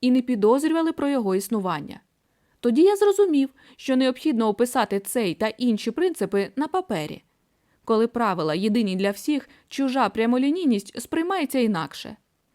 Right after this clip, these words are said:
Так я вирішив свою дилему між потребою бути чесним і бажанням бачити своїх співробітників щасливими. Успіх неможливий без щирості.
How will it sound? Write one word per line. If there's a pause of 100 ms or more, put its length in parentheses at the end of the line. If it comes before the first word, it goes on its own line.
(280)
Так
я
вирішив
свою
дилему
між
потребою
бути
чесним (180)
і
бажанням
бачити
своїх
співробітників
щасливими. (460)
Успіх
неможливий
без
щирості.